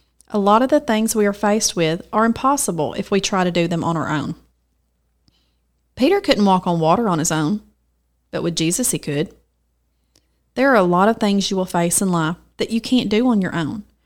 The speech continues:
but with Jesus you can. So you always need to remember to turn to him for help.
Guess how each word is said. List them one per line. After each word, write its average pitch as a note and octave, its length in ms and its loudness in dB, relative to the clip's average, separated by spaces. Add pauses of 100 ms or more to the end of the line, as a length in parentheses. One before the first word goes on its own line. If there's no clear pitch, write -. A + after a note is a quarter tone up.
(360)
but - 140 -4
with F3+ 100 0
Jesus F#3+ 520 0 (100)
you G3 120 -12
can. - 420 -8 (460)
So - 180 -2
you F3+ 220 0
always G#3+ 560 2
need G#3 340 2
to A3+ 100 -2
remember F3+ 580 -2 (460)
to G3+ 100 -4
turn F#3 460 -2
to G3+ 160 -2
him F3 300 -4
for - 180 -8
help. - 360 -10